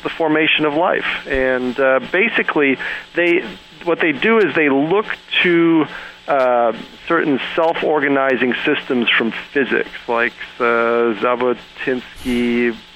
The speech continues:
Belousov reactions, or there's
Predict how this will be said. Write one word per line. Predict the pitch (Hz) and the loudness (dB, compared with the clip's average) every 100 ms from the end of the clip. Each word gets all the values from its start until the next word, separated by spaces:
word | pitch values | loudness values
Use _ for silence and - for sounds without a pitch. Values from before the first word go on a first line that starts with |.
| - | -4
Belousov | 120 123 123 - 127 117 113 - | -2 0 -2 -2 0 0 0 0
reactions, | 117 120 120 120 123 - 123 120 117 107 | 0 2 2 2 2 0 2 0 0 0
or | 117 | -2
there's | 113 117 | 0 -2